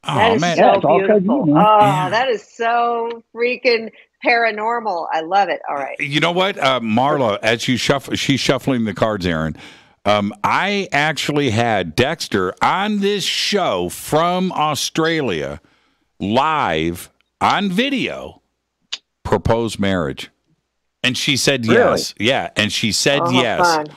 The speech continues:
Speaker 1: Live on the air. That was one of the <laughs> coolest nights ever. You should have seen her face. What?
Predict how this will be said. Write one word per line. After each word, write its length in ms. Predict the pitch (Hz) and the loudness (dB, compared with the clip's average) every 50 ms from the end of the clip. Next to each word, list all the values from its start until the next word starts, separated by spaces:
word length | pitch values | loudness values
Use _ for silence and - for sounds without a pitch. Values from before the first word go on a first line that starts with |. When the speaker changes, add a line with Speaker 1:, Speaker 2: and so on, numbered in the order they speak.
| - _ _ _ _ | -20 _ _ _ _
Speaker 1:
Live 420 | 87 101 113 127 139 151 151 139 | -4 -2 -2 0 0 -2 -2 -2
on 220 | 139 135 139 135 135 | -2 -2 -2 -2 -4
the 180 | 131 127 120 | -2 -2 -2
air. 160 | 110 95 87 90 | -2 0 0 -2
That 140 | 107 131 | -2 -2
was 160 | 131 127 101 107 | -2 -2 -2 0
one 140 | 123 123 117 | 0 0 0
of 40 | 98 | 0
the 120 | 92 85 | -2 -2
<laughs> 60 | - - - | -4 -4 0
coolest 500 | 143 139 123 - 175 143 - - - 185 190 - | 0 2 2 2 0 0 -2 -6 -6 -4 -4 -4
nights 480 | - 185 - - 214 190 131 - - - - | -2 -4 -4 -4 -6 -8 -8 -10 -10 -6 -4
ever. 400 | 147 160 208 185 170 156 143 - - - - _ | -4 -4 -4 -4 -6 -8 -8 -10 -12 -20 -6 _
You 80 | 202 233 | -2 0
should 200 | - 247 226 202 | 0 0 0 0
have 100 | 175 - | 0 0
seen 200 | - 185 185 170 | 0 0 0 2
her 180 | 156 156 143 | 2 0 0
face. 460 | 120 - 156 143 135 117 98 - - | 0 0 0 0 2 0 -4 -6 -8
What? 840 | - - 147 254 320 320 320 320 320 320 320 311 311 311 - - | -10 -6 -2 0 0 0 0 0 0 0 0 -2 -2 -4 -8 -20